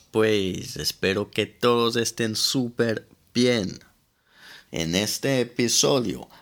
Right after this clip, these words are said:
vamos a aprender sobre el tiempo presente de uno de los verbos más importantes en inglés, el verbo to be. Pero primero,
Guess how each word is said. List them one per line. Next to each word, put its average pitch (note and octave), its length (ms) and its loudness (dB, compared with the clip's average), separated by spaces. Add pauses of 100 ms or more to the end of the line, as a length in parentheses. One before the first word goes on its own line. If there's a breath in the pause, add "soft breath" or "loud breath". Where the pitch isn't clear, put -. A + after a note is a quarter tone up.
vamos D#2 480 -2
a A#2+ 120 4
aprender A2+ 580 0
sobre G2 440 0
el F#2+ 180 -4
tiempo D#2+ 520 -4
presente E2+ 680 -2
de C#2+ 80 -6
uno D2+ 280 -2
de A2+ 120 2
los G#2 280 0
verbos F2+ 480 0
más D#2+ 280 -6
importantes A#2+ 1000 -4
en B2 120 0
inglés, A2+ 600 0
el E2+ 200 -2
verbo F2 640 -2
to D#2+ 200 -4
be. F2 300 -2 (340 loud breath)
Pero D2+ 320 -6
primero, E2+ 640 -2